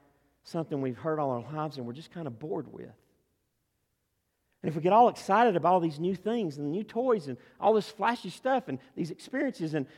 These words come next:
and whatever, you fill in the blanks. You know what needs to go in your blanks. We won't escape.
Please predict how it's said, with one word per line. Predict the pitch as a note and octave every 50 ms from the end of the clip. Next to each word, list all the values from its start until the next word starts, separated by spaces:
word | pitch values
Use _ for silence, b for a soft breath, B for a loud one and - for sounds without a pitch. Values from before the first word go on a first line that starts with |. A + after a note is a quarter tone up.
| b b
and | - E3+ E3 D#3+ D3 D3 D3 - - - _ _ _ _ _ _ _ _ _ _ _ _ _ _ _ _
whatever, | - G#3 A#3 B3 C#4+ C#4+ F#3 C3+ - - _ _ _ _ _ _ _ _ _ _ _ _ _ _ _ _ _ _ _ _ _ _ _ _ _ _ _ _ _ _ _ _ _ _ _ _ _ _
you | - G3+ C4
fill | B3+ - D#3+ C3
in | C3 B2
the | A#2+
blanks. | A2 A#2+ B2 B2 B2 -
You | D#3+ G#3
know | - - D#3 F#3+ B3 A#3 G3+ A#3 - - - - _ _ _ _ _ _ _ _ _ _ _ _ _ _ _ _ _
what | - D3+
needs | D#3+ G#3+ A3+
to | - D3+
go | B2 F3+ A3 B3
in | G3+ E3
your | C#3 B2+
blanks. | A2 A#2 G2+ A2 A2 B2+ F3 A#3+ - - - - - - _ _ _ _ _ _ _ _ _ _ _ _ _ _ _ _ _ _ _ _ _ _ _ _ _ _ _ _ _ _ _ _ _ _ _ _ _ _ _ _ _ _ _ _ _ _ _ _ _ _ _ _ _ _ _ _ _ _ _ _ _ _ _
We | G#3 B3 B3+ B3+
won't | B3 A#3 B3 C4+ D#4+ F#4 F#4+ F4+ D#4+
escape. | C4 - - - - A3+ G#3 F#3 E3 D3 A#2+ A2 - -